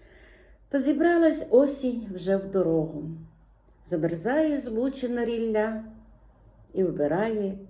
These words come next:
з інію вологу. А останні листя де-не-де ще про щось шепочуться тихенько. Йде зима, з-за гір до нас іде.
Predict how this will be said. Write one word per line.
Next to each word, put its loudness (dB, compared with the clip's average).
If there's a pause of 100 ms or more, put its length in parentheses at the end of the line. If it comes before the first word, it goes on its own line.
з -8
інію 0 (760)
вологу. 0 (680)
А 2
останні 4
листя -2 (300)
де-не-де 2 (720)
ще -6
про -4
щось -4 (280)
шепочуться -4 (200)
тихенько. -8 (760)
Йде 2
зима, 0 (600)
з-за -2
гір 0
до -2
нас -8
іде. -2